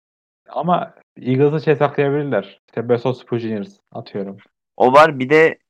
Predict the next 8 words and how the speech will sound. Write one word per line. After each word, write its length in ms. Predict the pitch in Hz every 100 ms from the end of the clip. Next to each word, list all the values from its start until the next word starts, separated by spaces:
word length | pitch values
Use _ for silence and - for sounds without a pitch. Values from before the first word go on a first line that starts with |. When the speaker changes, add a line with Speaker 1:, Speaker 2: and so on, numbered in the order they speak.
| _
Speaker 2:
kimsenin 520 | - 160 156 160 151
düşünmediği 640 | 139 147 151 139 120 110
böyle 160 | 107 104
uçuk 320 | 92 - 139
bir 80 | 127
ihtimal 400 | - 101 98 92
var 120 | 92
abi. 420 | 90 98 113 143